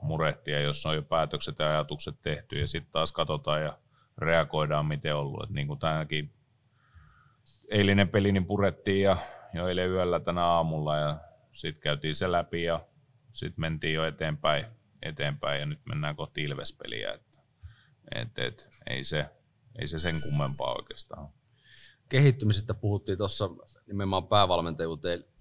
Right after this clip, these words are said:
Speaker 2: juuteen liittyen, niin miten sä oot kehittänyt kykyäsi käsitellä painetta. Päävalmentaja sitä,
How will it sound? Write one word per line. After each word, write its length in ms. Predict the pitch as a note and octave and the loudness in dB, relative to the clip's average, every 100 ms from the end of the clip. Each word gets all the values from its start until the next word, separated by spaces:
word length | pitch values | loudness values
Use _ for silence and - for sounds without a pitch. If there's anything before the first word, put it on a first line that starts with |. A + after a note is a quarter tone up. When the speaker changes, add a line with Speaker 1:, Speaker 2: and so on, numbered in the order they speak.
| - _ | -20 _
Speaker 2:
juuteen 300 | F2 E2+ F2 | -8 -6 -2
liittyen, 380 | F#2 F2+ - E2 | -2 -2 -4 -4
niin 100 | F2 | -2
miten 240 | A#2+ F#3+ | -2 0
sä 100 | B2 | 2
oot 240 | G#2+ - _ _ _ _ _ _ _ _ _ _ | 0 -2 _ _ _ _ _ _ _ _ _ _
kehittänyt 960 | - G#2+ A2 - - F2 D#2+ - - - _ | 0 4 4 2 0 -2 -2 -6 -20 -20 _
kykyäsi 500 | A2 G#2+ A#2 E2+ F2 | -4 0 2 2 0
käsitellä 560 | - F2 F#2+ E2+ E2+ - - _ - | -2 -2 0 -2 -4 -4 -10 _ 2
painetta. 720 | G2 E2+ D2 C#2+ - - - _ _ _ _ _ _ | 4 4 2 -4 -8 -20 -20 _ _ _ _ _ _
Päävalmentaja 560 | A2+ F#2+ F2+ F2 E2 E2 | 0 2 2 2 0 -2
sitä, 320 | E2+ F2+ | -2 0